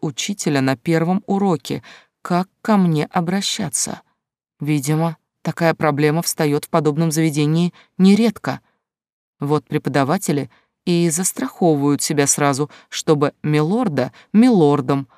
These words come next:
а сударя сударем называть, не рискуя ошибиться. Он тем временем подался немного вперёд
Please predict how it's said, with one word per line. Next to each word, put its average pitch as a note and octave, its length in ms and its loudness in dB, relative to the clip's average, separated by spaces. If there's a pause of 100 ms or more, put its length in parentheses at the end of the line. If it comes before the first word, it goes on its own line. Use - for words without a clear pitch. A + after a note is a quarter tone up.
(100)
а D#3 140 0
сударя C#3+ 640 -2 (160)
сударем E3+ 800 0 (200)
называть, D#3 600 0 (180)
не E3+ 200 6
рискуя D#3 680 0
ошибиться. C#3 640 -4 (1040)
Он D3 200 2
тем C#3 280 -2
временем C#3 500 -2 (380)
подался C#3+ 540 0
немного C#3 340 0
вперёд D3 480 0